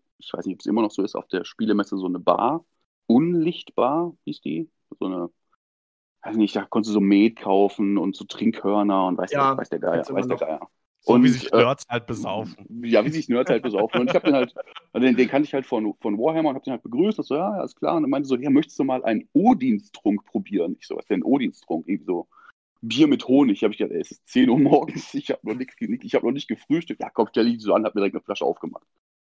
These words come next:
Speaker 1: Ich so: „Okay.“ Hab ich mir dann relativ schnell auch, äh, in 'n Kopf geschraubt und
Speaker 3: <laughs>
Speaker 1: dann, dann hat er mir 'n Hobgoblin,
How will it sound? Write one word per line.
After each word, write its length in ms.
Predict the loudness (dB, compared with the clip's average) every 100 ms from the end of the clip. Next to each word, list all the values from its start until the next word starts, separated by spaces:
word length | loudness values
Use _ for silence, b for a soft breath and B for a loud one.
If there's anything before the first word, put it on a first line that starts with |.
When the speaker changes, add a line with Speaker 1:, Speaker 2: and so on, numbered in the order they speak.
| _ _ _
Speaker 1:
Ich 120 | -8
so: 140 | -2 -2
„Okay.“ 500 | -2 2 4 4 2
Hab 280 | -4 _ -10
ich 100 | -2
mir 80 | 0
dann 340 | 0 -4 -10 -18 _ _ _ -12 -2
relativ 320 | -2 -2 -6
schnell 300 | -6 -2 -2
auch, 300 | 0 -2 -4 -6
äh, 260 | -4 -4 -8 -12 _ _ _ _ _ _
in 100 | -8
'n 40 |
Kopf 220 | -4 -2 -2
geschraubt 600 | -2 0 0 -2 -8 -8
und 420 | -2 2 2 2 -2 _ _ -18
Speaker 3:
<laughs> 540 | -14 -14 -14 -16 -18 _
Speaker 1:
dann, 240 | 4 4 2
dann 160 | 0 2
hat 100 | 2
er 60 |
mir 100 | 2 0
'n 160 | -2
Hobgoblin, 560 | -8 -8 -2 -2 -2